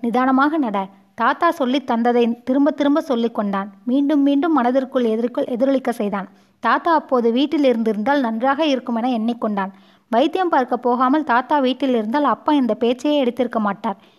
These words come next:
இப்போது இவ்வளவு பேசுகிற அப்பா தாத்தா எதிரில் ஒரு வார்த்தை பேச மாட்டார்.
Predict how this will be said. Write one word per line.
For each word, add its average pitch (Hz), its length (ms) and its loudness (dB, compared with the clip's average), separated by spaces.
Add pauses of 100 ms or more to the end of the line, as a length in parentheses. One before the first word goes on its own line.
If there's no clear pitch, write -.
(120)
இப்போது 240 400 0
இவ்வளவு 269 360 4
பேசுகிற 302 440 0
அப்பா 214 320 0
தாத்தா 254 380 -2
எதிரில் 247 320 0
ஒரு 220 200 0
வார்த்தை 240 300 0
பேச 220 260 -4
மாட்டார். 196 380 -4